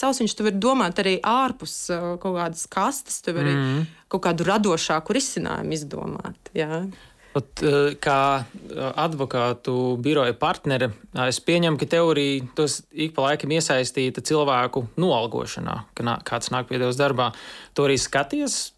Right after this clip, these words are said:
Speaker 2: uh, nu, tu pievērs uzmanību, ko cilvēks dara ārpus, nu,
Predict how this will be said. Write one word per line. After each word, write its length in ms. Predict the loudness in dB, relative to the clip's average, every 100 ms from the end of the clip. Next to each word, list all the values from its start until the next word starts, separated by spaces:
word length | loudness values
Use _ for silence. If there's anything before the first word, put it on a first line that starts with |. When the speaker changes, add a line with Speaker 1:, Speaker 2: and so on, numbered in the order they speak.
| -18
Speaker 2:
uh, 360 | -2 2 2 2
nu, 120 | 0
tu 80 | 2
pievērs 380 | 4 4 2
uzmanību, 480 | -2 0 2 2 0 -6 -2
ko 140 | -2
cilvēks 480 | 2 4 4 0 -6 -14 -2
dara 340 | 2 2 0 -4
ārpus, 680 | 0 0 0 -4 -6 -4 -6 -10 _ _
nu, 100 | -8